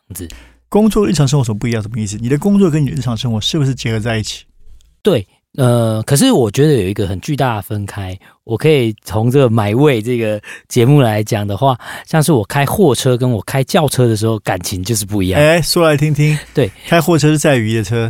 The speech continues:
Speaker 1: 载鱼的车，
Speaker 2: 让人想到最近那个韩剧哦，
Speaker 1: 我大概
Speaker 2: 《我的蓝调生活》。
Speaker 1: 哎。对，我每-，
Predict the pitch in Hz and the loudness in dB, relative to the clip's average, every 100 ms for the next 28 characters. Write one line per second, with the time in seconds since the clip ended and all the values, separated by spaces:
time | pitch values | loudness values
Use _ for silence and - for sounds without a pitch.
0 | - - 147 117 113 110 123 156 156 175 | -4 0 2 2 0 0 2 4 2 2
1 | 180 139 143 139 135 131 120 120 110 107 | 2 2 4 2 2 0 -2 -2 -6 -4
2 | 120 107 101 117 120 120 120 131 113 123 | -4 -4 -2 -4 0 0 2 0 0 -4
3 | 110 104 95 - 110 107 98 95 98 113 | -4 -6 -8 -6 0 2 2 2 2 2
4 | 120 107 | 2 0